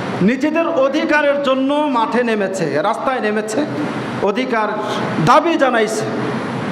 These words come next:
এই দাবি জানানোটাই তাদের জন্য সবচেয়ে বড় বিপদ ডেকে এনেছে। দাবি তো যে কেউ জানাইতে পারে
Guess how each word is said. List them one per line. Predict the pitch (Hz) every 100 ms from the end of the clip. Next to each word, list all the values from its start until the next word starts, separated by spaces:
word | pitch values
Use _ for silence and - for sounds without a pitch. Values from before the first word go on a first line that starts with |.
| - - - - - - - - - - - - - - - - -
এই | 190 175
দাবি | 180 180 226
জানানোটাই | 220 220 226 233 240 254 233
তাদের | 208 208 208
জন্য | 196 196 180
সবচেয়ে | 190 190 185
বড় | 160 165
বিপদ | 160 175 180 165
ডেকে | 165 160
এনেছে। | 147 135 147 - - - - - - - - - - -
দাবি | 160 233 302
তো | 311
যে | 302 311
কেউ | 330 349
জানাইতে | 294 277 269 233
পারে | 226 190